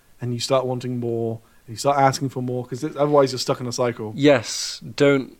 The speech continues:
Speaker 2: become the thing that you sought to destroy. You either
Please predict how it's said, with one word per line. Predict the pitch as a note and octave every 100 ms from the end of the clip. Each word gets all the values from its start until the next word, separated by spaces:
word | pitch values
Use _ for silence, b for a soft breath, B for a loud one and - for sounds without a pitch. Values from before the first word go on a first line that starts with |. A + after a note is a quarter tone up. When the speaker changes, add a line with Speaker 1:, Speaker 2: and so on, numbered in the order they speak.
| _ - A#2
Speaker 2:
become | B2+ A#2 C#3+ B2 A#2 A2+ -
the | -
thing | G#2+ C3 A2+ G#2+
that | G#2+
you | A2+ G#2 -
sought | - - A2+ -
to |
destroy. | G#2 - - A2+ G2 F#2+ A2 - _ b b b b b b b b b _ _ _ _ _
You | F2 A#2
either | A2+ A2 G#2+ G#2 G#2+